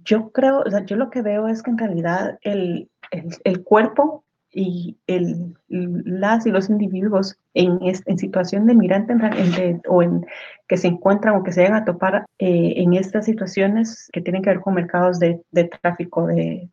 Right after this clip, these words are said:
de drogas, de tráfico de cuerpos, tráfico de órganos, eh, eh, desapariciones,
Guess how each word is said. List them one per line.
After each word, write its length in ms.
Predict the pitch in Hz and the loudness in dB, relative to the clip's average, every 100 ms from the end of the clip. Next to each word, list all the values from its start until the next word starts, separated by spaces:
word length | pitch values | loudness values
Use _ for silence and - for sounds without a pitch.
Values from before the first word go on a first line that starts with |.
| - | -2
de 80 | 180 | 0
drogas, 440 | 202 208 190 180 | 4 6 4 2
de 80 | 175 | 0
tráfico 340 | 185 180 - 175 | -2 -4 -4 -4
de 100 | 170 | 2
cuerpos, 340 | 180 180 180 | 2 2 -4
tráfico 360 | 180 180 - 180 | -4 -6 0 4
de 100 | 175 | 4
órganos, 680 | 170 175 170 170 175 - - | 2 0 0 0 -4 -6 -2
eh, 340 | 175 160 165 - - - _ | 0 2 -2 -8 -18 -18 _
eh, 220 | - 170 | 2 4
desapariciones, 800 | 160 165 175 170 170 180 180 185 | 4 0 0 -2 0 2 2 0